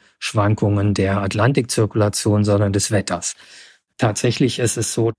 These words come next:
der Nordatlantik ist ja jetzt gerade besonders warm gewesen in den letzten Monaten. Aber der Langzeittrend im nördlichen Atlantik, so zwischen der Südspitze von Grönland und Großbritannien,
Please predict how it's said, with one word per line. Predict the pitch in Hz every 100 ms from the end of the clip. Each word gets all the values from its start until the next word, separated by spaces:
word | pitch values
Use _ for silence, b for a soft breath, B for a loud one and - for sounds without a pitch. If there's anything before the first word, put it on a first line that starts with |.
| -
der | 107
Nordatlantik | 107 110 110 107 127 143
ist | 123 -
ja | 120
jetzt | 113 110 -
gerade | - 101 127
besonders | 120 110 113 120 107 104
warm | 101 113 160
gewesen | 147 135 135 135
in | 131 127
den | 123
letzten | 123 - - 113
Monaten. | 117 120 120 - 127 123 b b b b _ -
Aber | 113 107 110 113 - -
der | 107
Langzeittrend | 101 117 175 - 131 113 - - 110 101 120 151 - -
im | 117 113
nördlichen | 113 120 117 - 113
Atlantik, | 104 - 104 117 123 135 -
so | -
zwischen | 104 - 117 - 113
der | 104 104
Südspitze | 117 110 - 113 - 110
von | - 104
Grönland | 104 104 135 127 123
und | 110
Großbritannien, | 104 107 - 104 - 110 120 131 127